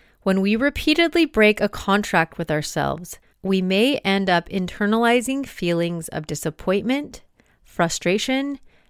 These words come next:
distrust, or unimportance towards ourself, which could be damaging to our self-esteem." And sometimes I think we tend to blame that on,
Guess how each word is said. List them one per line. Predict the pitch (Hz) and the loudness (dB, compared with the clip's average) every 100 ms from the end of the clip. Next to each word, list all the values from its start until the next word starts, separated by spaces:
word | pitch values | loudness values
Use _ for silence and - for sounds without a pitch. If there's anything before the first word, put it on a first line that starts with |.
| - - | -20 -2
distrust, | 196 - - 202 196 - - - | -2 0 0 2 2 -2 -12 -6
or | 185 180 _ | -2 -2 _
unimportance | 190 233 226 254 - 180 - 165 160 - | 0 2 0 -4 0 -2 0 -6 -6 -12
towards | - 175 175 | -4 -2 -2
ourself, | - 180 170 - 170 143 143 - - _ _ _ _ _ | -2 -4 -4 -4 -2 -2 -6 -16 -20 _ _ _ _ _
which | - 180 226 277 - | -6 4 4 4 -4
could | - 294 | -4 -2
be | 254 254 | 0 0
damaging | 208 165 165 175 170 180 180 | 0 2 2 -2 -2 -4 -4
to | 175 - 165 160 | -8 -6 -4 -2
our | - 156 | -2 -2
self-esteem." | - - 143 143 - - - 156 - - _ _ _ _ _ _ _ _ _ _ - _ _ _ _ _ _ | -4 -4 -4 -6 -12 -10 -8 -8 -8 -16 _ _ _ _ _ _ _ _ _ _ -20 _ _ _ _ _ _
And | 190 | -6
sometimes | - - 269 349 339 262 233 214 | -4 -2 0 0 2 4 4 4
I | - 196 | 0 -2
think | - 185 180 | -2 -4 -4
we | 202 190 190 180 175 - _ | -6 -2 0 0 -2 -6 _
tend | 185 196 190 | -2 -2 0
to | 190 | -4
blame | 160 165 170 180 196 | -6 -2 0 0 0
that | 208 220 - 185 | 2 0 -2 -4
on, | 180 175 170 165 | 0 0 -2 -4